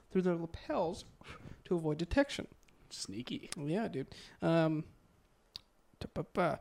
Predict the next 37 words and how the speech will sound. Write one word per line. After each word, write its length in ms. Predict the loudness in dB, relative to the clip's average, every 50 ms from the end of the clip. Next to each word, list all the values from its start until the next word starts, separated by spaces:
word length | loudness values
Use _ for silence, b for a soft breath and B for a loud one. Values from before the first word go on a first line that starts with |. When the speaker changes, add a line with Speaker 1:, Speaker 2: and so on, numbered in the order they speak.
| B B B B B B
Speaker 1:
A 80 | 2 2
bookkeeper. 880 | 2 6 8 8 8 8 6 2 0 0 2 2 2 2 2 2 0 -2 0
So, 200 | 6 6 8 10
yeah, 180 | 8 8 6
they 240 | 6 4 2 2 0 -2
fucking 280 | -2 0 0 2 0 2
throw 220 | 8 10 12 12
this 80 | 12 12
shit 180 | 10 6 6
in 120 | 8 8 8
there, 160 | 8 6 6
and 160 | 6 4 4 4
Speaker 2:
Yeah, 120 | 4 6
Speaker 1:
a 20 |
fire 200 | 8 10 10 10
Speaker 2:
and 100 | 10 8 6
you're 100 | 6 6
like, 160 | 6 8 10
Speaker 1:
starts. 20 |
Speaker 2:
"Whoa," 460 | 10 10 10 10 8 6 4 2 0 0 4
yeah. 220 | 6 8 8 10
Speaker 1:
Um, 180 | 8 6 4 0 B B B B B B B B B
a 80 | 6 6
bookkeeper 760 | 12 12 12 12 12 12 8 8 10 10 10 8 8 8
on 100 | 6 6
the 120 | 6 6 6 6
eighth 240 | 6 6 6 4
floor 260 | 0 4 6 8 8 8
was 140 | 6 6 4
able 240 | 6 6 6 6 4
to 380 | 4 4 4 6 6 4 2 0
warn 440 | -2 2 6 8 8 8 8 6 4
employees 400 | 2 2 4 6 6 6 6 4
on 100 | 2 -2
the 100 | -4 -4
tenth 440 | -4 -4 -4 0 2 2 2 2 2
floor 500 | -2 -4 2 4 6 6 6 6 4 2